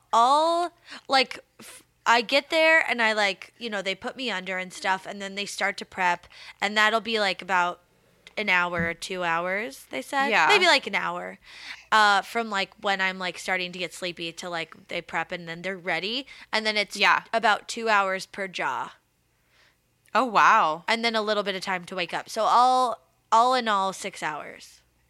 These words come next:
Speaker 2: Wow. Yeah.
Speaker 1: Yeah.
Speaker 2: That's a lot.
Speaker 1: Mm-hmm.
Speaker 2: I mean, y-, y-, there, it's a very, you know, delicate part of your body. Like,
Speaker 1: Yeah.
Speaker 2: and it's, like, a major part of your body. So it's,
Speaker 1: Yeah.
Speaker 2: like, a lot of work. And it's, like, bone. It's not like,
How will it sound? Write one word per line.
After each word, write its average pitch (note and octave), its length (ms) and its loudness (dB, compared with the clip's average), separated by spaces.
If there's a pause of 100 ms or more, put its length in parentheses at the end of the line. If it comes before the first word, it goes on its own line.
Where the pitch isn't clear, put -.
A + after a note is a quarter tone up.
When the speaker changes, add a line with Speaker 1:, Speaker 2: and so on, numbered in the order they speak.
(340)
Speaker 2:
Wow. E3 380 4
Yeah. D#3+ 420 2
Speaker 1:
Yeah. F#3+ 160 0
Speaker 2:
That's E3 140 -6
a A#3 60 -2
lot. D#3+ 440 2
Speaker 1:
Mm-hmm. G3+ 300 -14 (720)
Speaker 2:
I A3 80 4
mean, C#4+ 200 0 (180)
y-, F#3 220 -4
y-, A#3 200 0
there, A#3+ 160 2
it's A3+ 300 -2
a C4 60 -4
very, B3 380 2 (220)
you A#3 140 -8
know, F3 260 0 (1080)
delicate G#3+ 420 0
part G#3+ 160 2
of F#3+ 40 -2
your E3+ 100 0
body. F3 460 2
Like, D#3+ 180 -2
Speaker 1:
Yeah. E3+ 260 -2
Speaker 2:
and F3+ 200 2
it's, E3+ 180 -4
like, F#3+ 140 0
a F3 80 0
major E3+ 300 0
part D3+ 200 0
of D3 40 -2
your C#3 100 -6
body. C#3+ 320 -6
So C#3+ 500 -6
it's, - 100 -12
Speaker 1:
Yeah. E3+ 100 -4
Speaker 2:
like, E3 140 -10
a E3 40 -10
lot D3+ 160 -4
of D3 80 -6
work. E3 300 -4
And E3+ 100 -10
it's, E3+ 120 -12
like, F3+ 120 -10
bone. C#3+ 500 -4
It's - 180 -12
not D#3+ 120 -6
like, D3 260 -8